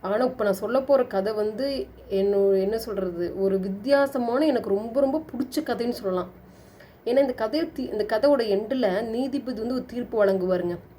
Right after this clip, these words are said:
அந்த தீர்ப்பு கேட்டோன்னே எல்லாரும் டென்ஷன் ஆவீங்க, "இப்படி தீர்ப்பு கொடுத்துட்டாரே" அப்படின்னு. ஆனா, அந்த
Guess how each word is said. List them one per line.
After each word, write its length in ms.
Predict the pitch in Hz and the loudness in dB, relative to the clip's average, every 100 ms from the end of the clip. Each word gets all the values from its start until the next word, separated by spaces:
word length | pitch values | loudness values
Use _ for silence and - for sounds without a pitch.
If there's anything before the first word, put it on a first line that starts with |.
| - - | -20 -14
அந்த 180 | 208 208 | -10 -10
தீர்ப்பு 280 | - 302 320 | -6 -4 -4
கேட்டோன்னே 480 | - 254 254 277 302 | -2 0 0 2 4
எல்லாரும் 300 | 254 254 247 | 4 2 0
டென்ஷன் 500 | 233 220 - 233 190 | -2 -4 -4 -2 0
ஆவீங்க, 260 | 180 175 - - - - | 0 -2 -6 -14 -20 -10
"இப்படி 320 | 302 294 277 - | -10 -6 -4 2
தீர்ப்பு 340 | 302 311 262 | 2 2 -4
கொடுத்துட்டாரே" 480 | 208 - 226 220 208 | -6 0 0 2 2
அப்படின்னு. 320 | 185 170 165 | 2 -2 -4
ஆனா, 680 | 180 202 247 226 214 330 339 | -6 -2 0 2 2 0 0
அந்த 200 | 226 | -8